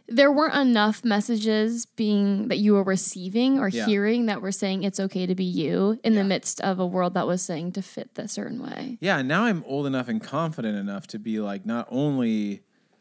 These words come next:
Speaker 2: fairly c-, comfortable in my own skin, but now wanting to aggressively go out and tell people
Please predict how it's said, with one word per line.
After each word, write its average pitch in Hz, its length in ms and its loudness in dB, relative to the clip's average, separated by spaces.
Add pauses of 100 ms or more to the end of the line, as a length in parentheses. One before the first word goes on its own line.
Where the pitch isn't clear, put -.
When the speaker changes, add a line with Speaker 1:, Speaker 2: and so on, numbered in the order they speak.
(1120)
Speaker 2:
fairly 131 600 -2
c-, - 80 -12 (180)
comfortable 107 480 -6
in 101 60 -2
my 98 120 -4
own 95 160 -8
skin, 95 680 -8 (520)
but 117 140 -6
now 120 520 0
wanting 104 440 -2
to 98 600 -8
aggressively 107 760 -6
go 98 180 -8
out 82 180 -10
and 101 100 -14
tell 104 220 -8
people 85 600 -12